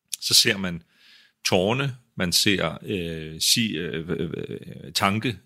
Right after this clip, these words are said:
øh, forskellige siloanlæg, forbundet alt sammen med, øh,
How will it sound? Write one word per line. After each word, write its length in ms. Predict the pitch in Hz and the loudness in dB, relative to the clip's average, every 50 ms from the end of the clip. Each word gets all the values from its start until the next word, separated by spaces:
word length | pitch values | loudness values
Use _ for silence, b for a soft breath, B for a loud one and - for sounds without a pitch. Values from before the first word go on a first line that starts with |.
| _ - | _ -8
øh, 100 | - 95 | -8 -8
forskellige 480 | - - - - - 113 101 92 92 | -2 0 0 2 4 2 2 2 2
siloanlæg, 840 | 87 - 117 117 117 123 120 - - 87 87 82 90 87 90 85 - - B B B B B B B B B B - | 2 2 2 2 0 -2 -4 -4 -4 -4 -2 0 0 0 0 -2 -6 -10 B B B B B B B B B B 0
forbundet 420 | - 95 87 104 101 104 101 - | 2 4 4 6 4 6 4 4
alt 200 | 67 95 92 90 | 2 0 2 2
sammen 280 | - - 90 87 90 87 | 2 2 2 0 0 -2
med, 380 | 87 85 82 80 82 80 78 | -2 -2 -2 -4 -4 -4 -6
øh, 60 | 76 | -6